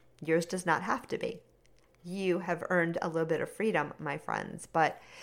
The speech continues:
many human beings are just still on that path. And again, no judgment, not saying one is better than the other. And I'm certainly not saying suffering is inevitable, but if it's happening now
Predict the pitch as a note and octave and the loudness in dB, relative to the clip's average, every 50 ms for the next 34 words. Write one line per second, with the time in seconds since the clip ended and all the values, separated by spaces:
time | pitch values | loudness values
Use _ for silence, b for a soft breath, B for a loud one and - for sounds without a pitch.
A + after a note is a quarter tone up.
0 | B B B B B B B F3+ F#3 F#3+ F#3+ G3 F#3 F#3+ F#3+ E3+ F3+ E3+ E3+ E3+ | B B B B B B B 6 8 8 10 10 8 8 6 6 4 4 4 2
1 | D#3+ E3+ D#3+ D#3 D#3 D#3 D3 D#3+ D3+ D#3 D#3 D#3+ - - - D#3+ D3+ D3 C#3+ C#3 | 2 0 -2 -2 -2 -2 -2 -2 -2 -2 -2 -2 -4 -2 -2 0 2 2 2 4
2 | D3 C#3+ - - - - D#3 D3 C#3+ - - D#3 D#3 D#3 D#3 D#3+ D3+ D3 D3+ C#3+ | 4 2 0 0 0 2 4 4 4 2 -2 -4 -4 0 0 0 0 0 -2 -4
3 | C#3 C#3 C#3+ C#3 - - F3 E3+ F3 - - A#3+ B3+ B3 - - E3+ E3 - - | -4 -6 -6 -6 2 4 6 6 6 4 4 4 4 2 2 2 2 2 2 2
4 | - - F3+ F3 F3 E3+ E3 D#3+ D#3+ E3 D#3+ D#3+ D#3+ - E3 D#3 E3 E3 E3 E3 | 0 0 0 2 2 2 2 2 2 2 0 -2 0 0 2 4 4 4 4 2
5 | E3 D#3+ D3+ D3+ D#3 F3+ F#3 F#3 E3 - D#3+ D3+ D3+ C#3 D3 D3+ - - - - | 2 4 4 4 4 6 6 6 6 4 2 2 2 2 0 0 -4 -10 -6 -2
6 | - - - D#4 - A#3+ G#3+ F#3+ F3+ E3+ E3 - - - F3+ F3 F3 E3 E3 E3 | 8 12 12 12 12 8 4 4 6 4 4 4 2 2 4 4 4 4 2 0
7 | - E3+ D#3+ - - E3 E3 D#3+ D#3 D3+ D3+ D#3 D3+ D3 C#3 D3 E3 F3+ G3 F#3+ | 0 0 0 0 2 2 2 2 2 0 0 0 4 4 4 6 6 4 4 6
8 | A#3 A#3 A#3+ C4 C4+ C4 C4+ - F3 E3+ E3 F3 F3 F3 E3+ - - - D#3+ E3+ | 6 8 10 10 8 8 8 10 10 10 10 8 6 4 0 0 2 4 4 4
9 | - - A3 B3+ C#4+ D4+ E4 E4 E4+ D#4+ C#4 A#3 G3+ F#3 F3 F3 F3 E3 E3 | 4 2 -2 0 0 2 4 4 4 4 6 8 8 10 10 10 10 8 6